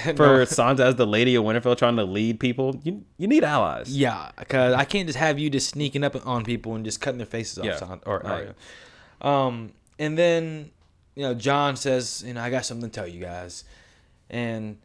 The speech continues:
Speaker 1: they, he promises, he swears in front of the heart tree, "You gotta keep it a secret." And immediately, <laughs> immediately, when Sansa says, "Well, how can I keep a secret if I don't know what it is?"
Speaker 2: Well,
Speaker 1: "Bitch, by not telling nobody." <laughs> That's how.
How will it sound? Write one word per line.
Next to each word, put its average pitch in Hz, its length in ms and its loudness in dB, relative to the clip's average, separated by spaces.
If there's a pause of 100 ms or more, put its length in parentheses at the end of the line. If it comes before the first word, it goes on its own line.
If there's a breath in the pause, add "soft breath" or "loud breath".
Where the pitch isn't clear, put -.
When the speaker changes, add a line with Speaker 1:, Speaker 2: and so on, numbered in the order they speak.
(400)
Speaker 1:
they, 143 240 0
he 131 140 -4
promises, 156 460 4
he 143 60 -2
swears 151 480 4
in 131 80 -4
front 156 180 0
of 143 60 0
the 139 40 2
heart 139 180 4
tree, 139 320 0
"You 120 180 -8
gotta 135 200 0
keep 131 280 -4
it 131 40 2
a 123 60 -2
secret." 123 340 -2
And 117 100 -6
immediately, 202 920 2 (140)
<laughs> - 120 -4
immediately, 143 720 2 (400 loud breath)
when 139 140 -2
Sansa 156 360 0
says, 147 320 2 (160)
"Well, 151 120 0
how 208 200 4
can 202 100 2
I 180 60 4
keep 185 220 -4
a 156 60 0
secret 147 440 0
if 131 100 -4
I 139 80 2
don't 151 200 -2
know 151 120 0
what 147 100 2
it 147 120 0
is?" 180 320 2 (180 loud breath)
Speaker 2:
Well, 143 200 4
Speaker 1:
"Bitch, 339 280 4
by 269 100 4
not 277 240 4
telling 262 260 8
nobody." 151 420 8
<laughs> - 20 4
That's 156 260 6
how. 117 420 4